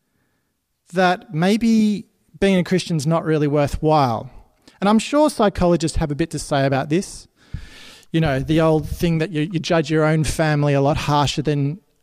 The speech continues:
everyone else because obviously you know them more. You've spent more time with your own family. But I, and I, I'm, I'm sure you could probably, without not having read a paper on this or anything, that you could extend that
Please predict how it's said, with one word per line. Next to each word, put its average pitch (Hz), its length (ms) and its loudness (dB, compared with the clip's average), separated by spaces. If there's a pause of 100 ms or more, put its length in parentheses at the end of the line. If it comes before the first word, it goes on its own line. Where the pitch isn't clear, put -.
everyone 143 400 0
else 139 160 0
because 143 460 -2 (120)
obviously 139 400 -2
you 139 140 0
know 139 340 2
them 143 300 0
more. 151 420 0 (1000)
You've 151 140 -2
spent 170 340 -2
more 143 160 0
time 156 520 0
with 151 180 0
your 165 200 -2
own 156 300 2
family. 151 720 0 (1400)
But 190 80 0
I, 180 160 4
and 170 180 -4
I, 165 160 0
I'm, 165 360 0
I'm 165 100 -2
sure 165 220 0
you 147 80 0
could - 200 -8
probably, 147 720 -2
without 143 400 -2 (460)
not 165 220 2
having 147 280 -2
read 139 140 0
a 135 40 -2
paper 156 440 -6
on 147 80 -10
this 143 180 -6
or 151 40 -2
anything, 147 260 -2
that 143 80 -4
you 147 80 -4
could 156 120 -2
extend 160 460 0
that 156 260 0